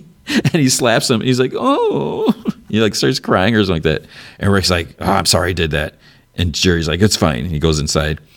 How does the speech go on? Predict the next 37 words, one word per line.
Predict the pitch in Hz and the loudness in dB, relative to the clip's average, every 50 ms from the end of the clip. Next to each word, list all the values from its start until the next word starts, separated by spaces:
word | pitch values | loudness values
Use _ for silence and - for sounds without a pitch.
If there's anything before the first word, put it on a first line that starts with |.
| _ _ _ _ - | _ _ _ _ 0
Then | 87 82 80 | 0 2 4
Rick | 82 92 90 - | 2 2 0 2
pulls | - 92 85 80 | 0 2 2 2
out | 90 - - | 2 0 0
the | 82 | -2
fortune | - - 82 85 80 - 87 92 95 | -2 0 0 2 2 2 0 0 -2
from | - - 92 80 | 0 0 0 0
his | 76 - | 0 -2
pocket, | - 80 82 - 98 87 69 - | -2 -2 0 0 0 -2 -2 -2
looks | 73 80 80 - - | -2 -2 -2 0 -2
at | 76 76 73 | 0 0 -2
it | 64 - - - - - - | -4 -6 -10 -18 -20 -18 -4
as | - - 78 76 | -2 0 0 0
a | 85 | 2
theme | - 90 80 78 | 2 0 0 0
from | - 82 | 0 -2
Taxi | 76 - 80 76 - - 76 | 0 0 0 0 -2 -4 -6
plays, | - - 71 64 67 - - - - _ _ | -4 -4 -4 -4 -4 -6 -8 -10 -12 _ _
and | - 78 | -6 -4
he | 76 71 | -4 -2
goes | 71 73 73 71 | -4 -4 -4 -6
inside. | - - - - - - - _ _ _ _ _ _ _ _ _ _ _ _ _ _ - - - - | -6 -6 -6 -6 -10 -12 -16 _ _ _ _ _ _ _ _ _ _ _ _ _ _ -20 -20 -14 -8
So | - - 120 | -2 -2 0
does | 110 131 139 139 | 0 0 0 0
Rick | 156 202 208 - | 0 0 -2 0
wanna | 151 127 110 127 185 202 | 0 0 2 2 2 2
be | 185 208 226 | 2 0 0
friends | 208 - 226 214 220 220 226 | 0 0 0 0 0 0 0
with | 220 | 0
Jerry? | 190 220 214 214 233 240 233 - - _ _ _ - - _ _ _ _ _ _ _ _ _ _ - | 0 0 0 0 0 -2 -4 -6 -14 _ _ _ -20 -20 _ _ _ _ _ _ _ _ _ _ -2
I | 131 | 0
mean, | 131 131 135 | 2 2 2
if | 131 147 | 0 0
you | 151 | -2
think | 190 196 220 208 | 0 0 0 0
about | 165 139 110 104 104 | 0 2 2 2 2
it, | 104 - - - | 0 -2 -6 -14